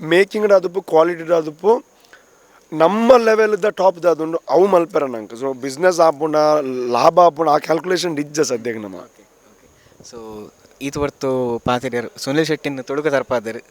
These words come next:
Speaker 2: So ಈ ರೇಟ್ ಅವರ ಸ್ಟಾರ್ಟ್ ಅಣ್ಣ ನಾ ಮಸ್ತ್ ಜನ ಅಂಚೆನೆ ತರ್ಪಾಡು ಬೇತೆ ಬೇತೆ ಕ್ಲೈನ್ ಆಸೆ
Speaker 1: Actually,
Speaker 2: ಇತ್ತು.
Speaker 1: actually ಆನ್ ತರ್ಪಾದಿನ ಅದ್ ಯಾನ್ ಆರ್ಡ ಪೋದೆ ಅನ್ನ ಕತೆ ಬಂಡೆ ಅಪ್ರೋಚ್ ಮಲ್ದೆ ಆರ್ ಬೈದಿನಿ.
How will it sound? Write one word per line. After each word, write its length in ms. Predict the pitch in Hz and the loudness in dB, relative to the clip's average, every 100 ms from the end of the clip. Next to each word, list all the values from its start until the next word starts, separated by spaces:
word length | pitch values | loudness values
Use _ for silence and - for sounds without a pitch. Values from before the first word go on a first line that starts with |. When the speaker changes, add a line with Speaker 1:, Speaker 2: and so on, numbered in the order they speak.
| - | -12
Speaker 2:
So 100 | 123 | -2
ಈ 100 | 160 | 2
ರೇಟ್ 220 | 208 190 | 2 2
ಅವರ 140 | 185 | 2
ಸ್ಟಾರ್ಟ್ 300 | 190 185 180 | 2 2 0
ಅಣ್ಣ 140 | 135 127 | -4 -4
ನಾ 120 | 160 | -2
ಮಸ್ತ್ 200 | 151 147 | -2 0
ಜನ 140 | 170 | 0
ಅಂಚೆನೆ 280 | 156 156 165 | -2 0 -2
ತರ್ಪಾಡು 400 | 147 143 147 131 | 0 0 0 0
ಬೇತೆ 180 | 131 143 | 0 -2
ಬೇತೆ 160 | 135 135 | -2 -4
ಕ್ಲೈನ್ 200 | 135 131 | -6 -4
ಆಸೆ 120 | 131 | -4
Speaker 1:
Actually, 180 | 127 131 | -4 -4
Speaker 2:
ಇತ್ತು. 160 | 160 | -6
Speaker 1:
actually 220 | 147 160 151 | -6 -4 -2
ಆನ್ 180 | 151 | 2
ತರ್ಪಾದಿನ 460 | 147 143 147 143 139 | 2 2 2 2 0
ಅದ್ 120 | 117 | 0
ಯಾನ್ 320 | 120 123 143 | 0 -2 -2
ಆರ್ಡ 340 | 147 143 143 143 | 2 4 4 2
ಪೋದೆ 320 | 123 156 156 | 0 2 2
ಅನ್ನ 140 | 151 | 2
ಕತೆ 260 | 151 147 151 | 2 2 2
ಬಂಡೆ 280 | 147 151 147 | 0 2 2
ಅಪ್ರೋಚ್ 320 | 135 175 151 | 2 0 0
ಮಲ್ದೆ 300 | 139 123 107 | -2 -6 -2
ಆರ್ 260 | 123 139 156 | 4 4 4
ಬೈದಿನಿ. 500 | 123 151 175 156 | -2 -2 -2 -2